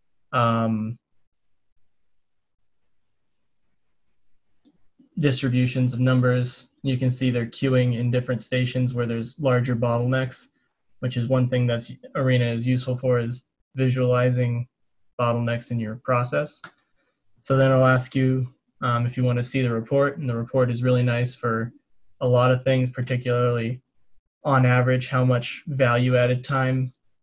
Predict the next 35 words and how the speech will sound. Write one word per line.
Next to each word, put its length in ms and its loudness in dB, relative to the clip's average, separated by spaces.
is 280 0
being 460 0
put 120 0
into 300 2
a 60 -2
single 260 -2
satellite, 600 2
how 140 -2
much 320 -2
non-value 600 2
added 240 0
time 280 -2
is 120 -2
put 200 -2
in, 180 0
how, 500 -2
how 160 -4
long 540 -2
it 160 -16
waits 380 -6
on 200 -8
average, 400 -4
which 160 -10
is 140 -14
a 120 -14
huge 300 0
deal 180 2
when 140 -4
it 80 -12
comes 340 -4
to 400 -8
the 100 -2
amount 240 2
of 140 -4
money, 440 -2